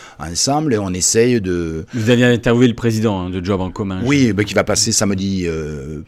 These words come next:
Speaker 1: prochain.
Speaker 2: Mhm.
Speaker 1: On va aussi aller, on est allé voir, euh, certaines entreprises, euh,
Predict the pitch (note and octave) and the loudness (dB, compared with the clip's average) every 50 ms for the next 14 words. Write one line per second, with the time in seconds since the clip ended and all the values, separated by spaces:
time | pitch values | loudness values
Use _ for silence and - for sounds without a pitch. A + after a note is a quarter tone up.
0 | - - G2+ G#2+ G#2 - - C3 C#3+ E3 G3 F#3 A2 A#2 B2+ C3+ - _ _ _ | -14 -6 -4 -2 0 0 0 0 0 0 -2 -6 -6 -8 -8 -10 -14 _ _ _
1 | _ - F#2 F2+ D#2+ E2 F2 F2 F2 - - - - G#2 F#2+ F2+ F2+ E2+ F2 F2 | _ -16 -12 -10 -6 -4 -4 -4 -2 0 -2 0 0 0 0 0 0 -2 -4 -4
2 | E2 C#2+ D#2 D#2+ D#2+ D#2+ D#2 - G2+ F#2 F2 E2 G2 G#2 G#2 G2+ E2 D#2 E2 D#2 | -4 -6 -8 -8 -8 -10 -6 -6 -4 -4 -4 -2 0 0 0 0 0 -2 -4 -4
3 | D2+ D2 - - - - G2+ F2 E2+ E2+ E2+ - - E2 - - G#2 A2 B2+ B2+ | -6 -6 -6 -6 -6 -6 -6 -6 -6 -6 -8 -10 -10 -12 -10 -8 -6 -4 -4 -4
4 | A2+ G2+ F2 D2+ C#2 C#2+ | -4 -4 -4 -6 -6 -8